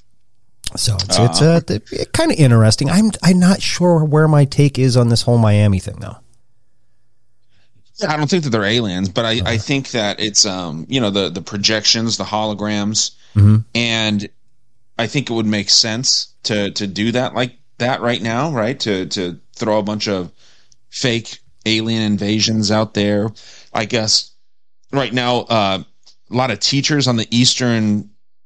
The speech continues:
Speaker 2: eastern, uh, coast. I don't know how you word that properly, but the East Coast.
Speaker 1: East Coast
Speaker 2: They,
Speaker 1: is how we
Speaker 2: uh,
Speaker 1: pronounce it out here on the East Coast.
Speaker 2: Okay.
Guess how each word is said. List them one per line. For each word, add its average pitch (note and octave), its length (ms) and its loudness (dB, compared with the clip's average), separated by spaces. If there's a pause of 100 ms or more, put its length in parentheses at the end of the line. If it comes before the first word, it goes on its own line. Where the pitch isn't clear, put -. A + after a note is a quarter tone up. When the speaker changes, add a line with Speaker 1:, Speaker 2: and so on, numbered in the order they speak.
(120)
Speaker 2:
eastern, B2 480 2
uh, G2+ 220 0
coast. - 540 -2 (1200)
I A#2+ 40 0
don't A#2+ 80 0
know G#2+ 60 -2
how A2+ 60 0
you G2+ 140 0
word F#2+ 200 0
that E2+ 140 -4
properly, F2+ 320 -4
but F2 120 -10
the A1+ 120 -12
East G2+ 160 -2
Coast. G#2+ 400 -4
Speaker 1:
East D#3 200 6
Coast G#2 240 0
Speaker 2:
They, B2+ 180 0
Speaker 1:
is B2 60 2
how A#2 120 4
we A2 80 4
Speaker 2:
uh, - 60 0
Speaker 1:
pronounce G2+ 340 0
it F2+ 80 -4
out E2 160 -6
here D#2+ 160 -6
on E2 60 -8
the F2 120 -10
East E2 140 -2
Coast. - 300 -10 (1000)
Speaker 2:
Okay. - 360 -6